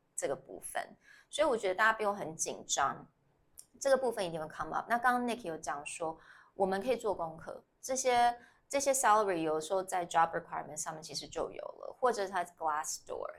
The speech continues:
有类似像这样的网站，它其实都会包括你这industry或者你这个level的position，通常你的salary在哪里，所以一定要，you know, do your homework,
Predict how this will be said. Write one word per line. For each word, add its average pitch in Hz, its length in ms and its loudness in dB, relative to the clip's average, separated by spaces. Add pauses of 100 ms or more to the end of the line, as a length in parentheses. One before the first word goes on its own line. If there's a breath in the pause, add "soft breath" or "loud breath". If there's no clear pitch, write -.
有 165 120 -4
类 190 160 4
似 185 140 -2
像 170 200 -4
这 170 120 -6
样 156 100 -6
的 151 60 -8
网 - 240 -4
站， 151 260 -8
它 170 80 -4
其 - 200 -6
实 156 140 -8
都 170 120 -8
会 185 120 -4
包 165 220 -2
括 165 220 -8
你 143 180 -14
这 - 140 -14
industry 226 560 0
或 202 100 0
者 185 80 -2
你 156 100 -8
这 185 120 -10
个 175 80 -6
level 180 480 2
的 165 80 -8
position， 160 520 -6 (400 soft breath)
通 240 220 2
常 180 260 -4
你 139 40 -10
的 143 80 -8
salary 151 440 -4
在 156 180 -8
哪 - 280 -12
里， - 60 -20
所 - 180 -10
以 - 80 -8
一 180 100 -6
定 190 220 -6
要， 165 240 -4
you 156 80 -14
know, 151 140 -10
do 208 180 -8
your 247 160 0
homework, 214 460 -4